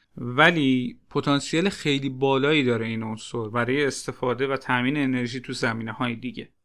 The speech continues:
خیلی جالبه که بدونی نزدیک به هفتاد و پنج درصد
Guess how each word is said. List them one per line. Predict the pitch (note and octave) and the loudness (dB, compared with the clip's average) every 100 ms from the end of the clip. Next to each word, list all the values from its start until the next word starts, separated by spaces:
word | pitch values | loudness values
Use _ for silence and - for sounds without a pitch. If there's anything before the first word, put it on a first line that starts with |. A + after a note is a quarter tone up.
| _ _ - | _ _ 0
خیلی | F3+ G3+ A3 | 2 4 4
جالبه | E3+ D#3 F3+ G3 | 4 4 2 0
که | F#3+ | 0
بدونی | F#3+ F3+ C3+ B2 A#2+ | 0 2 4 4 2
نزدیک | A#2+ C3 C3 E3 - | 2 2 0 -4 -4
به | D3+ | -2
هفتاد | D3 C#3 - C3+ | -2 -2 -2 -2
و | |
پنج | C3 - E3+ F3+ C#3+ | -2 -2 0 0 -2
درصد | B2+ A#2+ A#2+ - D3 C3 A#2 A2+ | -2 -2 -4 -2 0 0 -4 -6